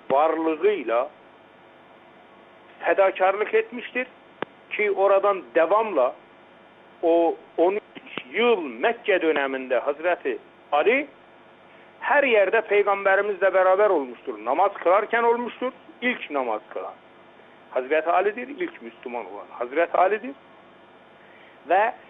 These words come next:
bütünüyle peygamberle beraber İslam'ın hayata geçirilmesi için o genç yaşında fedakarlık etmiş. Ondan sonra da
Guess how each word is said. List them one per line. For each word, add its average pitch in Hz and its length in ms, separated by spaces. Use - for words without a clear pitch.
bütünüyle 233 760
peygamberle 220 840
beraber 180 480
İslam'ın 175 560
hayata 165 460
geçirilmesi 160 760
için 151 380
o 190 180
genç 233 320
yaşında 143 520
fedakarlık 220 600
etmiş. 254 420
Ondan 220 340
sonra 220 380
da 196 180